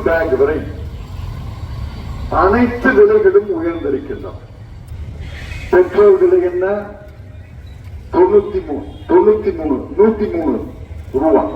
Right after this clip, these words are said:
டீசல் விலை என்ன? தொண்ணூத்தி மூணு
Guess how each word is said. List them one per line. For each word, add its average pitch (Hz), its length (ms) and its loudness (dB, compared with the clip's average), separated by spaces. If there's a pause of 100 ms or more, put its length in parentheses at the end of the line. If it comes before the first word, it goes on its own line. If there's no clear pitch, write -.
(1160)
டீசல் 392 480 6
விலை 359 160 4 (100)
என்ன? 208 160 -2 (420)
தொண்ணூத்தி 196 520 2
மூணு 135 120 -4